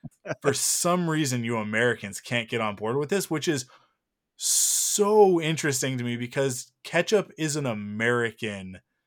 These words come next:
Speaker 2: piece of, like, it's like, it's Americana, right? Like, a hot dog, a fourth of July hot dog isn't a fourth of July hot dog without ketchup and mustard on it, right?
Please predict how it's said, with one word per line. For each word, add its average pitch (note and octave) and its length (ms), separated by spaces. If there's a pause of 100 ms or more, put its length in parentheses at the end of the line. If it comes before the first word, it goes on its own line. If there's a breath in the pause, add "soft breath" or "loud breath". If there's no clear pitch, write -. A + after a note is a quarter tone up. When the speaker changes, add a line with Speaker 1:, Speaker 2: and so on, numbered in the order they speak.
(1900)
Speaker 2:
piece - 300
of, B2 180
like, A2 400
it's C#3 200
like, D3 240
it's D3 180
Americana, C3+ 1080
right? B2+ 340
Like, B2 300 (400 loud breath)
a - 100
hot F3 440
dog, A2 500 (260 soft breath)
a B2+ 80
fourth G3 280
of F#3+ 80
July C#3+ 300
hot B2 260
dog G#2+ 220
isn't A2 180
a G#2 40
fourth A2+ 240
of G#2 60
July G#2 240
hot A#2+ 280
dog F#2+ 200
without G2 300
ketchup A#2 340
and F2+ 100
mustard G2 380
on E2+ 140
it, F2+ 100
right? C3+ 360